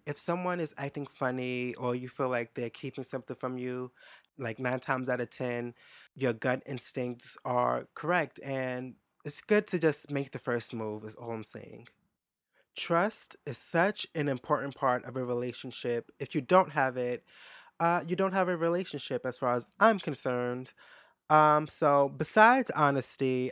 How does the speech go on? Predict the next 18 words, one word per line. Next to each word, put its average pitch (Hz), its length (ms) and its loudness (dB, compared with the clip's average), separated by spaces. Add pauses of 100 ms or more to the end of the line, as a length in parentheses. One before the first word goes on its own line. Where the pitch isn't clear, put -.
(140)
I 170 100 10
would 190 140 4
have 160 140 6
to 139 80 -4
say 120 580 -4 (460)
the 135 80 -2
number 156 280 2
two 190 420 0
most 175 400 4
important 131 420 -4
part 123 320 2
of 123 160 -8
a 120 60 -2
healthy 151 540 0
and 123 120 -6
happy 131 300 0
relationship 120 840 -8
is 170 520 2